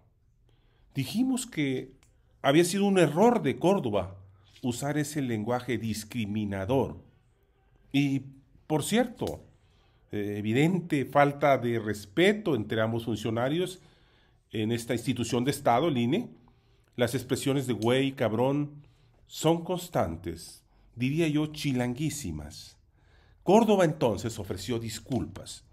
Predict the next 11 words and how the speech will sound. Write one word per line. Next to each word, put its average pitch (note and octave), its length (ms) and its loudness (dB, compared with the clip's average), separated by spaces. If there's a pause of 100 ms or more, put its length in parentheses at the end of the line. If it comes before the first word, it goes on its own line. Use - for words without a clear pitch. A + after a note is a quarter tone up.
(380)
y B2 140 2
presentó C3 1000 0 (440)
una C3+ 280 4
denuncia D#3 680 2
penal F#2 500 -2 (400)
ante G2+ 420 0
la G2+ 340 0
extinta C#3 800 -4
P G#2+ 180 -4
G - 280 -6
R. G2 380 -6